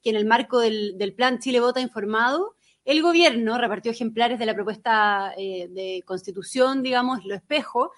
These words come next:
donde el mismo presidente Gabriel Boric se tomó foto y firmó algunos de los ejemplares de los textos que los vecinos le entregaban. Esto causó varias reflexiones, causó molestia, causó reacciones y acusaciones de parte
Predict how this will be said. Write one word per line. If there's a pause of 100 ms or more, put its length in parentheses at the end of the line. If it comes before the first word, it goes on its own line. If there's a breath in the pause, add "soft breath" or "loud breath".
(280 loud breath)
donde
el
mismo
presidente
Gabriel
Boric (180)
se
tomó
foto
y
firmó (320 soft breath)
algunos
de
los
ejemplares
de
los
textos
que
los
vecinos
le
entregaban. (320)
Esto
causó
varias
reflexiones,
causó
molestia,
causó
reacciones
y
acusaciones
de
parte